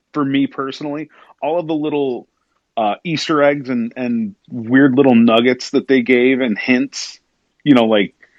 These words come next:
Kenny Ome-, like, T-shirts that people are wearing. I mean, the Darby Allin Best in the World thing was a bit much.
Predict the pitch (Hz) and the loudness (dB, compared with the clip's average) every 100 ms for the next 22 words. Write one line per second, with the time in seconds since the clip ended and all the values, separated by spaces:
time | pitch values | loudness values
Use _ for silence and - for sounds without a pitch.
0 | _ _ _ _ _ _ _ - 165 139 | _ _ _ _ _ _ _ -4 0 2
1 | 127 127 160 151 139 165 196 - - - | 2 0 0 0 0 -10 -14 -16 -14 -4
2 | 240 - 110 - 120 - 117 107 101 95 | -2 -2 -4 -6 -8 -4 -4 -2 -2 -2
3 | 92 85 80 - - - 165 160 131 156 | -4 -6 -10 -14 -10 2 4 6 4 4
4 | 170 156 127 123 127 117 104 117 - 117 | 4 4 4 4 2 2 2 0 0 -2
5 | 107 113 98 113 107 104 113 117 - 113 | -2 -4 -4 -4 -2 -2 0 0 0 -4
6 | 104 - | -2 -2